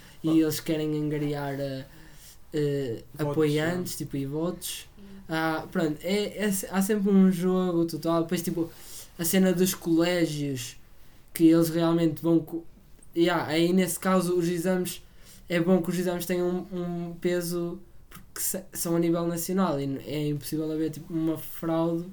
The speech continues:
Speaker 1: Não é impossível, mas, mas é mais difícil haver uma fraude como muitas vezes já há nos colégios privados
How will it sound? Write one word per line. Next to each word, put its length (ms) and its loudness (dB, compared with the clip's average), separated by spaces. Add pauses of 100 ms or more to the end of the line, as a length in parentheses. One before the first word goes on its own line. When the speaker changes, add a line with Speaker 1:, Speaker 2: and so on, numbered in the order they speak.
(840)
Speaker 1:
Não 120 0
é 40 0
impossível, 440 -4
mas, 340 -8 (460)
mas 140 -2
é 60 2
mais 260 2
difícil 260 -2
haver 140 0
uma 180 -2
fraude 380 0 (300)
como 420 2 (840)
muitas 300 0
vezes 240 -2
já 220 0
há 40 -2
nos 360 -2
colégios 340 -4
privados 600 0